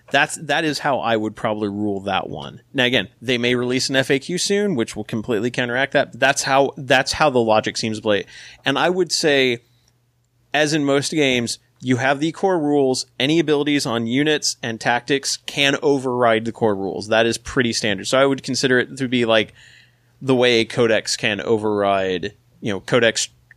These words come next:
codex beats rulebook. And I, I would say in this case, faction rules and faction abilities and faction tactics and unit ru-, uh, such override the ex-, the core underlying rules. That, that should always, that should always be gen-, in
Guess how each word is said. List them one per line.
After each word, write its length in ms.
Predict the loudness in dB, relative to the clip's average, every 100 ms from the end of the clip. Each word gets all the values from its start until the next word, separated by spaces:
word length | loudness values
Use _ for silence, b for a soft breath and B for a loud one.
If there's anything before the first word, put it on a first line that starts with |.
| _ _ 0
codex 320 | 4 4 0
beats 260 | -4 -4
rulebook. 420 | -4 -4 -2 -6 -8 -20 -20 _ _ -14
And 160 | -8 -6
I, 120 | -4 -2
I 60 |
would 120 | -4 -2
say 120 | -2
in 100 | -2
this 140 | -4
case, 320 | 0 0 -2 B B B
faction 480 | -6 0 0 0 -2
rules 300 | 0 0 0
and 120 | -2
faction 540 | -2 -2 -2 -8 -10 -14 -8
abilities 420 | -2 -2 -2 -6
and 100 | -4
faction 360 | 0 0 -2 -4
tactics 460 | -4 -4 -8 -8
and 120 | -8
unit 240 | -6 -6 -6
ru-, 200 | -8 -4
uh, 200 | -4 -4
such 360 | -2 -2 -4 -10 b b b b -2
override 540 | 2 4 4 4 4
the 140 | 0 -2
ex-, 200 | -4 -14 _
the 220 | -6 -4
core 480 | -2 2 4 4 4
underlying 480 | 0 0 -2 -4 -6
rules. 480 | -8 -8 -8 -10 -6 0
That, 160 | 2
that 180 | 2 0
should 120 | 2
always, 320 | 0 0 -2 -4
that 200 | -2 0 0
should 300 | 0 0 2
always 280 | 2 0
be 160 | 0 -2
gen-, 200 | 0 0
in 340 | 0 -4 -4